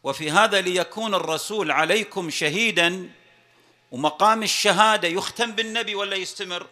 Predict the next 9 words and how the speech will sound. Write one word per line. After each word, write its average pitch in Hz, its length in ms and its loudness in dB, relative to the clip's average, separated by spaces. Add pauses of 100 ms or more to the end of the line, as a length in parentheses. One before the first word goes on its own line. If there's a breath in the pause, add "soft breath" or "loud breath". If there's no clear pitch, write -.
(640 soft breath)
"وتكونوا 202 560 0
شهداء"، 202 760 4
إذن 135 200 -4
هناك 151 340 -4
شهداء 123 520 -4
بعد 151 260 -4
النبي 143 440 -6 (460 soft breath)
تنتقل 170 580 -2
إليهم، 156 600 -2